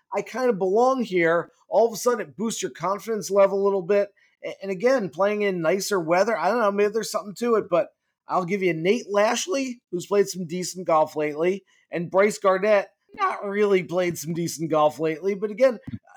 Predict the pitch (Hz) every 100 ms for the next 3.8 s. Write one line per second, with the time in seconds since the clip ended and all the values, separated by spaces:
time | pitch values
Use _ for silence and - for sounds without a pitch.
0 | - 202 214 247 196 196 214 160 196 -
1 | - 160 202 247 262 208 180 175 190 156
2 | 156 170 202 - 190 208 214 214 180 165
3 | 156 - 156 160 190 190 180